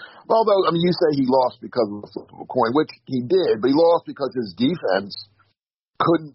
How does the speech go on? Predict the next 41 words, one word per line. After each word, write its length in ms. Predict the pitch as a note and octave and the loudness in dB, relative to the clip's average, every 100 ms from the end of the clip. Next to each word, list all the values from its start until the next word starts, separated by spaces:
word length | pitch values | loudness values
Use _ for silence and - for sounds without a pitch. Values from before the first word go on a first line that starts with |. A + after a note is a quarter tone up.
| - | -10
stop 320 | - C#3+ D3 | 0 0 0
a 80 | B2 | -6
team 300 | - D3 C#3 | -6 -4 -4
from 140 | A2+ A2+ | -2 -2
getting 240 | C3+ C3 | 0 -2
in 60 | A2+ - | -6 0
field 220 | D3+ D#3+ | 0 2
goal 100 | A#2+ G#2+ | 0 0
range 240 | A2 G#2+ | -4 -2
with 140 | G2 - | -2 0
thirteen 400 | A#2 - G#2+ G2 - | -2 -2 -4 0 0
seconds 240 | - - - | -2 -10 -10
to 80 | G2 | -2
go. 140 | A#2+ - - | -2 -2 -6
So 160 | A#2 | 0
that's, 240 | A2+ D#3 - _ | 2 0 -4 _
that's 260 | B2 D#3 - | 0 0 -2
what, 220 | G2+ E2+ | -6 -6
I 460 | _ _ _ _ - | _ _ _ _ -4
mean, 160 | D3+ | 0
the 80 | C#3 | 2
Bills 240 | G3 G3+ - | 2 0 0
fans 240 | D3+ C3+ | -2 -2
can 160 | A2+ G2+ | -6 -4
complain 400 | A2 C3 B2 A2+ | -2 2 2 2
all 80 | |
they 80 | F#2 | 2
want 220 | A2 C3+ G2+ | 2 2 2
about 240 | F2 - | -2 -4
the, 80 | - - | -10 -8
the 100 | F#3 A#2 | -4 -2
heads 160 | A2+ D#2+ | -2 -4
and 100 | - | -4
tails. 400 | C#3+ C#3+ F#2+ - _ _ _ _ _ _ _ _ | 2 2 2 -4 _ _ _ _ _ _ _ _
They 80 | D3+ | 2
had 240 | E3 D3 | 2 2
thirteen 400 | G3 F#3 F3 D#3 | 0 0 0 -2
seconds. 480 | - G2+ - - - _ _ _ | 0 -2 -4 -20 -20 _ _ _
They 160 | A#2+ C3+ | -2 -2
had 80 | - | 2
thirteen 420 | G3+ G#3 G3+ | -2 0 -4